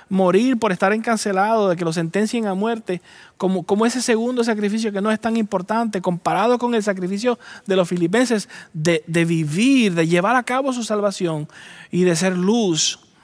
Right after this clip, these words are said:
en medio de las tinieblas. Así que estas palabras de Pablo son unas palabras donde vemos otra vez la humildad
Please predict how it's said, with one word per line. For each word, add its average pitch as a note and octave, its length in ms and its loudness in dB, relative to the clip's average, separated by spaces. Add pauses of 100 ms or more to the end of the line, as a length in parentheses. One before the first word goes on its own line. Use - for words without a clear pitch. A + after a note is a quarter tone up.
(120)
en D#3+ 140 -4
medio D#3+ 160 2
de F#3+ 100 6
las F3 160 -2
tinieblas. F3 760 -2 (460)
Así E3 180 -2
que A3+ 280 2
estas A#3 200 -2
palabras B3 420 2
de G3+ 120 0
Pablo F#3+ 480 2 (160)
son A3 200 0
unas B3+ 140 2
palabras A3 400 2
donde F#3 280 2
vemos A#3 360 2
otra B3 320 2
vez A#3+ 300 2
la F#3+ 200 4
humildad G3 920 2